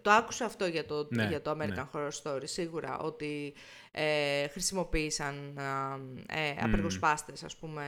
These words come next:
Speaker 2: Οκ.
Speaker 1: για, εμ, ωραία. Λοιπόν, ε, να πάμε λίγο και στα reviews, καθώς είχαμε κάποια πραγματάκια. Ε, εγώ ξεκίνησα να βλέπω τη σειρά το The Bear, επιτέλους. Ε, το είχα ξαναρχίσει στο
Speaker 2: Θέλω να τη δω
Speaker 1: παρελθόν.
Speaker 2: πολύ αυτή τη σειρά.
Speaker 1: Είχα δει το πρώτο επεισόδιο.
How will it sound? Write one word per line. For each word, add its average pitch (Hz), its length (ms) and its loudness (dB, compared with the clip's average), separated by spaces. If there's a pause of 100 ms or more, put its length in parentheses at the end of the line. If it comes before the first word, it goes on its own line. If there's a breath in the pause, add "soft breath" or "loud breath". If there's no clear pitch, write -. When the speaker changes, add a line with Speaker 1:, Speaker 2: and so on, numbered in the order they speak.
(120)
Speaker 2:
Οκ. 82 140 0
Speaker 1:
για, 98 180 0 (760 loud breath)
εμ, 208 1120 2 (220)
ωραία. 240 560 6
Λοιπόν, 240 500 4 (120)
ε, 202 640 4
να 208 120 0 (180)
πάμε 294 220 6
λίγο 349 180 2
και 294 80 -8
στα - 200 2
reviews, 185 640 4 (100)
καθώς 254 260 -4
είχαμε 302 200 -2
κάποια 208 240 0
πραγματάκια. 165 960 2 (300 loud breath)
Ε, 208 340 6
εγώ 214 160 2
ξεκίνησα 330 420 -2
να 302 120 2
βλέπω 262 260 0
τη 254 120 -4
σειρά 226 240 2
το 240 160 0
The 208 200 2
Bear, 165 460 4
επιτέλους. 165 920 -4
Ε, 185 240 2
το 185 120 -2
είχα 220 160 -2
ξαναρχίσει 226 440 -4
στο - 100 -4
Speaker 2:
Θέλω 123 120 6
να 131 80 8
τη 131 80 6
δω - 40 10
Speaker 1:
παρελθόν. 123 260 6
Speaker 2:
πολύ 113 160 6
αυτή 107 260 0
τη 98 80 -6
σειρά. 101 200 -2
Speaker 1:
Είχα 254 100 2
δει 254 160 -2
το 254 100 -2
πρώτο 233 220 2
επεισόδιο. 233 680 0